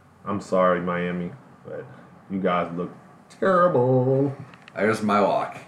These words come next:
Speaker 2: It was right up there with the Pittsburgh Miami lock.
Speaker 1: Mm-hmm.
Speaker 2: Bills, forty-niners. Bills
Speaker 1: Okay.
Speaker 2: are, Bills are gonna win this game.
Speaker 1: Yeah.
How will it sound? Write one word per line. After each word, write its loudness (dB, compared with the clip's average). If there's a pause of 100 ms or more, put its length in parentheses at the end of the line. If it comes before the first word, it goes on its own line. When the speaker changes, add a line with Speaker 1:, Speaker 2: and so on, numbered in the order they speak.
(160)
Speaker 2:
It -8
was -6
right -4
up -4
there -2
with -4
the -18
Pittsburgh -6
Miami -6
lock. 0
Speaker 1:
Mm-hmm. -12 (880)
Speaker 2:
Bills, -2 (500)
forty-niners. -6 (160)
Bills 0
Speaker 1:
Okay. -2
Speaker 2:
are, -4
Bills -4
are -12
gonna -8
win -10
this -12
game. -6
Speaker 1:
Yeah. -6